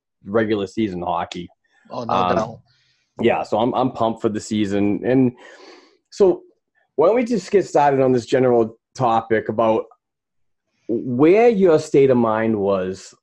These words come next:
Speaker 1: in June of last, of this summer, and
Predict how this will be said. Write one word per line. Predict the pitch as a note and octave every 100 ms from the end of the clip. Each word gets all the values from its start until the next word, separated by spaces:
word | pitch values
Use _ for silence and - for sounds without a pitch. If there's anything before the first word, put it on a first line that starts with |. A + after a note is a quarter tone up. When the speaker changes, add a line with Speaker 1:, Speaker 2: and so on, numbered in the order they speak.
| _ _ _ _ _ -
Speaker 1:
in | A#2 A2
June | F#2+ A2 B2+ B2 G#2 F#2 -
of | G#2 F#2+
last, | G2 G#2 G#2 G#2 G#2
of | - G2
this | A2+ A2+
summer, | - G2+ F2 D2+ - _ _ _ _ _ _
and | G#2 G#2+ G2+ G2